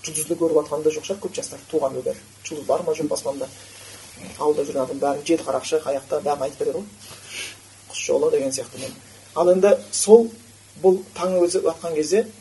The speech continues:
атып келе жатады да, бірақ та алдамшы таң деген бар. Бір таң атқандай болып келе жатады да, тас қараңғы болады қайтадан. Сосын екінші шын таң атады. Оны шариғатта субхун салих дейді. Бірінші субхун кәзіп дейді, өтірік таң.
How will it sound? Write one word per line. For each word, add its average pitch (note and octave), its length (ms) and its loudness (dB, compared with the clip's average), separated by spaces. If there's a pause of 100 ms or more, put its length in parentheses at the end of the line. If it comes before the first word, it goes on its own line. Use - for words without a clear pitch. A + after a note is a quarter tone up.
(280)
атып F#3+ 280 0
келе F3 120 2
жатады F3 120 -4
да, F#3+ 140 2
бірақ D#3+ 140 -2
та F#3+ 160 0
алдамшы D#3+ 400 2
таң D3+ 160 -6
деген C#3+ 240 -6
бар. A#2+ 80 -12 (560)
Бір F3 80 2
таң A#3+ 240 -4
атқандай B3+ 600 6
болып A3 140 6
келе F#3+ 140 8
жатады F#3 180 4
да, - 140 4 (260)
тас C#4 300 6
қараңғы D#3+ 320 0
болады C3 220 -4
қайтадан. - 320 -16 (880)
Сосын - 240 -12
екінші E3 340 -2
шын F3+ 240 -4
таң B2+ 160 -4
атады. - 300 -16 (960)
Оны G3 240 2
шариғатта - 440 -4
субхун D#3 380 -6
салих - 400 0
дейді. - 140 -18 (140)
Бірінші - 200 -8
субхун D#3 300 -6
кәзіп C#3+ 320 -4
дейді, - 160 -2
өтірік - 180 -6
таң. A3 160 -2